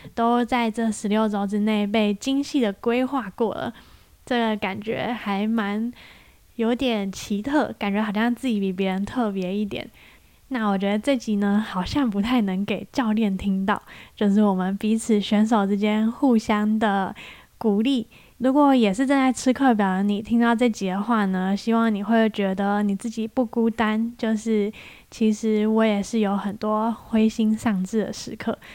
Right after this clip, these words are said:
可能你没有，可能你比较，诶，hardcore 一点，就是我比较软弱一点。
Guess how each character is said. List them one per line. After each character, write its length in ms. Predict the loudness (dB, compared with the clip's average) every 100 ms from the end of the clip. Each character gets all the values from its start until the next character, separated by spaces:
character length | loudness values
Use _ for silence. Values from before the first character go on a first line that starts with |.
| -10
可 140 | 0
能 180 | 2 2
你 80 | 0
没 220 | -4 -4
有， 100 | -4 -4 -6
可 120 | -2
能 180 | 0 0
你 120 | 0
比 160 | -2 -2
较， 460 | -2 -2 -2 -4 -8 -20 -20 -6
诶， 360 | -4 -2 -4 -4
hardcore 580 | -2 -2 -4 -2 -2
一 120 | 0 -2
点， 220 | -6 -8 -6
就 160 | -6
是 340 | -4 -4 -4 -8 -14 -20 -20 -20 _
我 160 | -2 0
比 80 |
较 160 | 0 -2
软 280 | 0 0 -2 -2
弱 200 | 0 2
一 100 | 0
点。 280 | -4 -6